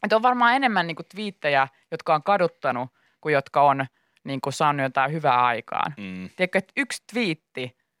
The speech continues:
Speaker 1: siis silleen niinku, että se saattaa vaikuttaa, se saattaa tehdä niin isoja asioita, ja onkin tehnyt ihan hirveän isoja asioita,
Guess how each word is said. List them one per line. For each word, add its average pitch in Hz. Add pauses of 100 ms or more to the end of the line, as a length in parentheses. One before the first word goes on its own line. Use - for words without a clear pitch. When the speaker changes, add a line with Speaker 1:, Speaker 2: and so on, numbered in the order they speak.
(100)
Speaker 1:
siis -
silleen 214
niinku, 185
että 190
se 196
saattaa 196
vaikuttaa, 202
se 202
saattaa 208
tehdä 226
niin 247
isoja 165
asioita, 147
ja -
onkin 220
tehnyt 151
ihan 175
hirveän 147
isoja 143
asioita, 98